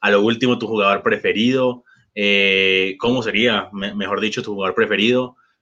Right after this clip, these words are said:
Eh, también es bueno, eh, eso que también cuando te pregunté lo de, lo de cómo afectó, digamos, la cuarentena, que también tengamos esos momentos, ¿no? Porque a veces uno se olvida en tanto ajetreo, o no es que se olvide, pero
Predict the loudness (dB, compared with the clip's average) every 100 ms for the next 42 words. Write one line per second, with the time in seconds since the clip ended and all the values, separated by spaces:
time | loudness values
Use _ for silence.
0 | -10 -4 -2 -2 0 -2 2 0 0 0
1 | -2 -2 -2 -4 -6 -6 -2 -2 -2 -4
2 | -4 -4 -2 -2 -4 -6 -6 -6 -6 -4
3 | -4 -2 0 2 4 4 2 0 0 -2
4 | -2 -4 -2 -4 0 0 0 0 -2 -4
5 | -4 0 2 0 -4 -20 -20 _ -4 -2
6 | 0 0 0 2 2 2 2 2 2 0
7 | -4 -2 -2 -2 0 2 2 2 0 -4
8 | -20 _ -6 -2 0 0 2 2 4 2
9 | 0 -2 -4 -4 -6 -4 -2 0 0 -2
10 | -4 -4 -2 0 2 2 2 0 -2 0
11 | 0 -2